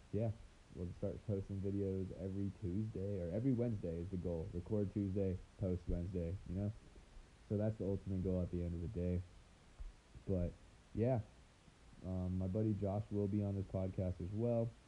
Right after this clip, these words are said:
I'm really excited to get it going. You guys just follow us. Um, my Instagram name is Justin, J U S T I N underscore O'Melia, O M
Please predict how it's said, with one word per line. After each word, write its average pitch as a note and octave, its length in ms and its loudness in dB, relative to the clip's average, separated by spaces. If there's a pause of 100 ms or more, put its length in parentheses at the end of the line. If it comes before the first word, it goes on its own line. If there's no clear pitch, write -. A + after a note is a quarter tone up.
I'm F#2 100 -2
really G2+ 200 4
excited F#2+ 340 0
to F#2 60 0
get F2+ 180 0
it D#2+ 120 -2
going. G2 400 0 (540)
You F#2+ 140 0
guys F#2 280 2
just F2+ 240 -2
follow A2 400 4
us. A2+ 60 4 (260)
Um, F2 260 -2 (160)
my F#2+ 120 0
Instagram G2 560 0
name F#2+ 280 0
is F2+ 80 0 (160)
Justin, A2 560 0
J G2 160 2
U F#2+ 320 2
S G#2+ 160 2 (240)
T G#2 180 2
I F#2 180 0
N A2 360 0 (300)
underscore A2+ 580 2 (380)
O'Melia, G#2+ 580 2 (260)
O G#2+ 240 2
M G#2 200 -2